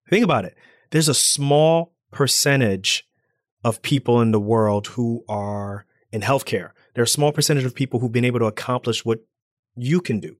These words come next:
So I'm gonna be really honest with you. I'm gonna tell you a little bit about my story. And it took a lot of reflection, but I finally came to this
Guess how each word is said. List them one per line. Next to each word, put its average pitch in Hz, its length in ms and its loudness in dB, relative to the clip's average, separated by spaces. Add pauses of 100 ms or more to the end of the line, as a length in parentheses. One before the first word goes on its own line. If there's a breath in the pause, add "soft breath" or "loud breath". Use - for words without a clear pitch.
(420)
So 143 300 2 (180)
I'm 156 100 2
gonna 190 140 4
be 180 80 4
really 156 240 4
honest 135 300 0
with 120 100 -2
you. 123 100 2
I'm 117 80 2
gonna 127 140 0
tell 131 260 -2
you 120 360 0
a 107 80 -6
little 123 280 0
bit 120 160 0
about 104 240 -2
my 104 160 -6
story. 92 480 -6 (540 soft breath)
And 139 400 0
it 127 140 0
took - 200 -2
a 139 60 0
lot 120 460 0 (120)
of 107 160 -6
reflection, - 600 0 (520)
but 120 240 -2 (380)
I 113 160 -4
finally 135 320 2
came 131 240 -2
to - 100 -6
this 110 160 -4